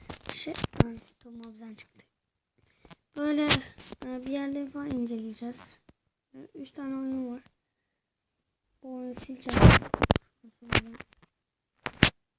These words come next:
Sen şu bana bak, sana tık tık yapsana. Neyse. Biraz da şuraya.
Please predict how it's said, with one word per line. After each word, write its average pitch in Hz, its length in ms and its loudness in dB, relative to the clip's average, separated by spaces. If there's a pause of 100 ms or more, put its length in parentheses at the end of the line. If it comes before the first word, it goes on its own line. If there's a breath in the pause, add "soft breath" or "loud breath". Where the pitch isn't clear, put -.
(840)
Sen 262 100 -18
şu 269 220 -6
bana 277 220 -4
bak, 330 180 -8
sana 269 320 -6
tık - 220 -18
tık - 180 -20
yapsana. 269 520 -12 (180)
Neyse. 233 220 -18 (1120)
Biraz 226 440 -8
da 226 60 -20
şuraya. 226 560 -16